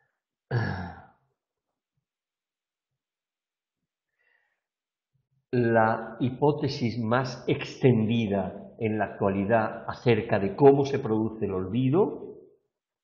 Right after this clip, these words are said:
es por la dificultad que tenemos a la hora de poder recuperar información. Es decir, nosotros poseemos almacenado en nuestra memoria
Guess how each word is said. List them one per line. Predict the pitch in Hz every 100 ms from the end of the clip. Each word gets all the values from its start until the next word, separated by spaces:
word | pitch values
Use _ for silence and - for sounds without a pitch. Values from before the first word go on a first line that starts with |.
| _ _ _ _ _ _ _ _ _ _ _
es | 147 165 165 - - - - _ _ _ _ _ _ _ _ _ _ _ _ _ _ _ _
por | 139 131
la | 170
dificultad | 170 185 170 - 170 170 143
que | 131
tenemos | - 101 123 135 156 160 -
a | 131
la | 101 104
hora | 113 131 143
de | 120
poder | 117 95 117 131
recuperar | 123 156 131 160 - 135 104 110 - - -
información. | 117 120 127 117 123 120 98 90 90 - _ _
Es | - 107
decir, | 113 - 95 - - _
nosotros | 110 110 - 147 151 143
poseemos | 135 117 - 110 117 127 123
almacenado | 113 107 104 101 98 95
en | 92
nuestra | 95 - 98
memoria | 98 131 196 202 208 - -